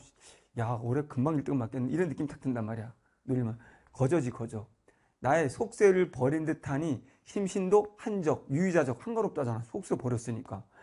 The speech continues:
화자는 자연의 속세로부터 심리적 거리를 두고, 됐잖아. 이제, 그렇지? 속세로부터 이제 벗어난 거잖아. 그러니까 한가롭고 좋지 않아.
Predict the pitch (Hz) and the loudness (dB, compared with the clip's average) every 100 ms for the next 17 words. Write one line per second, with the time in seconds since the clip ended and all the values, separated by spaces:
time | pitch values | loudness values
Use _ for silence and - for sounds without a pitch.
0 | - - 185 185 196 - - - - - | -12 -4 0 0 0 -6 -20 -20 -8 0
1 | 147 165 156 151 175 143 143 196 208 - | 0 0 -4 -2 -2 0 -2 0 -2 -6
2 | - _ - 196 175 165 - 127 135 131 | -20 _ -4 -2 0 0 0 0 2 0
3 | - - - 139 196 139 117 117 _ _ | -4 -14 -12 -6 -4 -4 -6 -10 _ _
4 | 135 127 120 - _ - 160 151 226 240 | -6 -6 -6 -10 _ -4 -4 0 -2 -2
5 | - _ _ _ - _ _ - 202 - | -8 _ _ _ -20 _ _ -2 -2 4
6 | 208 185 165 180 160 - 117 143 110 113 | 4 4 0 -2 -2 -4 -4 -4 -6 -10
7 | 117 117 120 - - 135 208 _ _ 185 | -10 -10 -12 -12 -6 -4 -6 _ _ -8
8 | - 135 123 - - 113 104 | -6 -6 -12 -18 -14 -12 -12